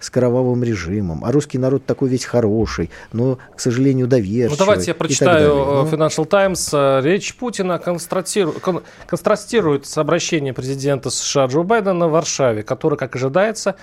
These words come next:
Speaker 2: подчеркнёт два противоположных мировоззрения и приведёт доводы в пользу того, что демократия побеждает в борьбе с автократией. Вообще, американцы представляют, вообще вот, э, пропагандисты с той стороны представляют это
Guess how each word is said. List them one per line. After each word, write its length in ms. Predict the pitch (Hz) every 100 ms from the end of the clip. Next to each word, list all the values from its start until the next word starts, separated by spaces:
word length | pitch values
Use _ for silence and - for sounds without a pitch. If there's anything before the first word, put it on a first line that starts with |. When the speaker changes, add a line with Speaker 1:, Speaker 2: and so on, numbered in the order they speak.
| - - _
Speaker 2:
подчеркнёт 840 | 185 - 208 190 175 175 147 107 98
два 260 | 120 143
противоположных 800 | - 123 113 - 135 131 113 -
мировоззрения 800 | 127 120 123 131 180 240 208 196
и 160 | - 175
приведёт 480 | 165 160 143 135
доводы 380 | 110 147 123 113
в 80 | 110
пользу 300 | - 127 110
того, 280 | 131 147 208
что 160 | -
демократия 680 | 117 123 113 170 170 - 135 - - - -
побеждает 600 | 143 143 113 135 143 135
в 40 |
борьбе 520 | 127 127 107 117 120 - - -
с 100 | -
автократией. 600 | 113 151 147 151 104 -
Вообще, 200 | 104 - 262
американцы 600 | 208 185 185 214 196 196
представляют, 640 | 180 160 - 151 180 180 151
вообще 240 | 139 151 123
вот, 140 | 113
э, 320 | 120 123 120 117 - - - -
пропагандисты 840 | - - 139 160 156 170 - 147 139
с 100 | -
той 200 | - 156
стороны 560 | - 147 147 180 254 302
представляют 760 | 147 - 151 165 196 190 165
это 540 | 175 170 160 151 151